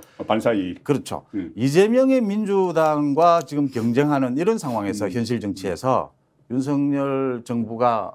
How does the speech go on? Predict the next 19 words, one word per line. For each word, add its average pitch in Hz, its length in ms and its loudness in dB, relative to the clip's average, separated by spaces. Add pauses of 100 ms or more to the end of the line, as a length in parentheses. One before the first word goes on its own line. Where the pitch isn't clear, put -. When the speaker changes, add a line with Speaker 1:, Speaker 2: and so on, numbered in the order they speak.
(120)
Speaker 2:
오십 131 300 -2
퍼센트 156 360 -4
이상, 87 340 -6
육십 175 320 -4
퍼센트 165 320 -8
가까이 131 340 0
가지 127 280 -6
못한다면, 107 800 -2
Speaker 1:
음. 95 260 -4 (240)
Speaker 2:
그건 190 200 2
윤석열 240 440 0
정부가 170 280 -2
잘못하는 110 500 -4
것이다. - 360 -12 (160)
저는 101 260 -2
Speaker 1:
음. 98 40 -2
Speaker 2:
이렇게 92 180 -6
봅니다. - 500 -20 (120)
Speaker 1:
아, 95 680 -8